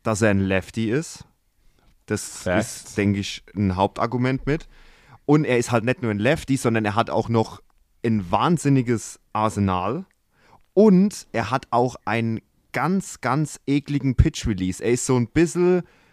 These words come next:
Speaker 1: ein Semi-Side-Armer. Äh, ich gehe davon aus, die Pitches von ihm sind sehr, sehr schwer als Hitter zu erkennen und dementsprechend trägt es wahrscheinlich auch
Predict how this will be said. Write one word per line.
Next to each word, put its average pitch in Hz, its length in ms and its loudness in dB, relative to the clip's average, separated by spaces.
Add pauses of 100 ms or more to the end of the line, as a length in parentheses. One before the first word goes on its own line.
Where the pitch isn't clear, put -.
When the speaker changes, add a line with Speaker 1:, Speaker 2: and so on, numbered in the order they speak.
(220)
Speaker 1:
ein 120 120 -2
Semi-Side-Armer. 170 1600 0 (640)
Äh, 127 240 2
ich - 240 -6
gehe 143 120 0
davon 139 220 0
aus, 131 240 0
die 123 120 -6
Pitches - 440 0
von 143 160 -2
ihm 143 420 2 (140)
sind 120 560 2
sehr, - 380 -2
sehr 151 180 -4
schwer 139 600 -10
als 110 220 -6
Hitter 147 320 -4
zu - 220 -6
erkennen 160 680 -4
und 123 380 -2 (400)
dementsprechend 131 680 0
trägt 123 260 -6
es 139 120 -8
wahrscheinlich 123 480 -2
auch - 440 -4